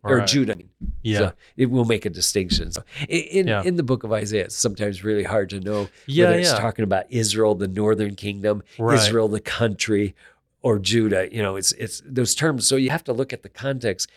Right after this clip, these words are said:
Speaker 1: and see if it gives us any clue. This one, the us, wouldn't make any sense 'cause it, uh, to be, uh, Israel, the northern kingdom,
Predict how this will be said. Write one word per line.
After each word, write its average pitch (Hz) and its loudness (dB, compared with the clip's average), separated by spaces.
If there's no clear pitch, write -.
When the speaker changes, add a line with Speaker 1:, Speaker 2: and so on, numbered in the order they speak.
Speaker 1:
and 113 -6
see 139 2
if 127 -4
it 113 -8
gives 113 0
us 104 -2
any 101 -8
clue. 110 0
This 160 4
one, 117 2
the - 2
us, 135 2
wouldn't 127 2
make 123 -4
any 110 -4
sense 139 2
'cause 110 -4
it, - -6
uh, 131 -4
to 117 -4
be, 107 0
uh, 101 0
Israel, 104 0
the 117 2
northern 101 0
kingdom, 110 -2